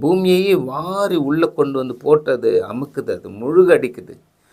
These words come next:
அப்படி ஒரு காட்சியை நான் கண்டேன். அந்த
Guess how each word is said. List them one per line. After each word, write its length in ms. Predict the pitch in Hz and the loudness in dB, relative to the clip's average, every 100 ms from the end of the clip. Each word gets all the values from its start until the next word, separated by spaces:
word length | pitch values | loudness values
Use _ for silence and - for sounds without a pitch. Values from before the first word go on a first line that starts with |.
| _ _ | _ _
அப்படி 400 | - - - 151 | -8 -6 -4 -2
ஒரு 240 | 131 113 | 0 -2
காட்சியை 500 | - 107 110 - 110 | -4 -8 -10 -8 -8
நான் 220 | 98 90 90 | -8 -12 -12
கண்டேன். 520 | 95 98 98 101 - | -10 -8 -6 -8 -10
அந்த 320 | 98 92 | -12 -8